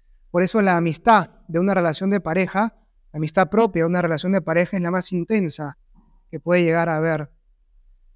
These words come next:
El amor entonces me lleva a unirme a la otra persona, me lleva a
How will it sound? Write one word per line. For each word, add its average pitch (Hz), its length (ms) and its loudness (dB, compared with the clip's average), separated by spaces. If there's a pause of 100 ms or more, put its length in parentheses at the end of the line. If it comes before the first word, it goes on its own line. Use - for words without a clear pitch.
(880)
El 175 120 4
amor 214 260 4
entonces 233 680 2
me 175 140 0
lleva 208 340 2
a 175 60 2
unirme 175 480 0
a 151 80 -4
la 160 80 -2
otra 160 180 -6
persona, 147 640 -8 (760)
me 156 120 -2
lleva 202 560 4
a - 380 -8